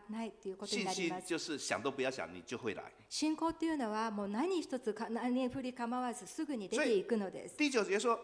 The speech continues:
Speaker 2: 他因着信就在应许之地做客，好像在异地居住帐篷，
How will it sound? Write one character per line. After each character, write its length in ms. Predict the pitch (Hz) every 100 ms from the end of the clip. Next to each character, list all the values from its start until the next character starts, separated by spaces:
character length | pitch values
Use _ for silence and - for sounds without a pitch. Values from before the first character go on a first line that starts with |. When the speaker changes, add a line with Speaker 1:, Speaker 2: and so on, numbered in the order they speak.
| -
Speaker 2:
他 200 | 277 -
因 160 | 285 294
着 100 | 240
信 240 | - 226 147
就 140 | - 262
在 180 | 220 - -
应 280 | 302 226
许 240 | 170 170 135
之 160 | -
地 220 | 196 233 180
做 240 | 214 170
客， 180 | 202 147 - -
好 240 | - 147
像 260 | 123 220 127
在 240 | - 165 -
异 220 | 254 240 143 -
地 280 | 214 113 - _ _
居 300 | - 220 202
住 340 | - 240 139
帐 280 | - 165 127
篷， 280 | 117 92